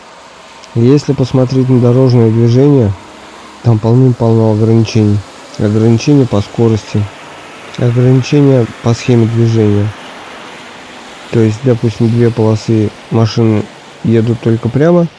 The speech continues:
а третью полосу занимают машины, которые идут на заворот. Тоже ограничения. Ограничения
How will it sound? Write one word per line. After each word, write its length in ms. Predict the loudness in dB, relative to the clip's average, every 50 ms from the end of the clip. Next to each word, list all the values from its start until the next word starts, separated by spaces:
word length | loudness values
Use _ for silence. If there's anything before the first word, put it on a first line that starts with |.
| -20 -20 -16 -8 -4
а 80 | -4 -4
третью 360 | -2 0 0 0 2 0 -2
полосу 420 | 0 0 0 0 0 0 -2 0
занимают 520 | 0 2 2 2 2 2 2 2 0 0 0
машины, 380 | -2 -2 -2 0 -2 -2 -2
которые 400 | 0 -2 -4 -2 -2 -2 -2 0
идут 200 | -2 -2 -2 -2
на 140 | 0 0 0
заворот. 440 | 0 0 0 -2 -2 -2 -2 -4 -6 -10 -16 -20 -20 -20 -20 -20 -20 -20 -20 -20 -20 -20 -20 -20 -20 -14 -6 -2
Тоже 260 | 0 0 2 2 0
ограничения. 720 | 0 2 2 2 2 2 0 0 -2 -2 0 0 -2 -2 -6 -10 -14 -20 -20 -20 -20 -20 -20 -20 -20 -20 -20 -20 -20 -20 -16 -10 -6
Ограничения 1000 | -4 -2 0 2 2 2 2 0 0 2 2 2 4 4 2 2 2 0 -2